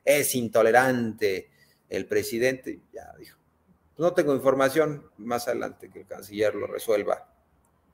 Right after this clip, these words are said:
Eh, y en su caso que lo comunique,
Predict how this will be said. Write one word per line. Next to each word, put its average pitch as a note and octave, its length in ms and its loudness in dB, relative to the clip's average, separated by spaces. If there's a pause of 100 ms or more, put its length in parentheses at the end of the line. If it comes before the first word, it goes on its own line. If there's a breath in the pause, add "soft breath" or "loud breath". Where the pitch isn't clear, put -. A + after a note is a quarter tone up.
(280)
Eh, - 440 -20
y A#2 100 -4
en A#2 60 2
su C3+ 140 0
caso E3 320 4
que C3 100 4
lo A2 140 6
comunique, A2 540 2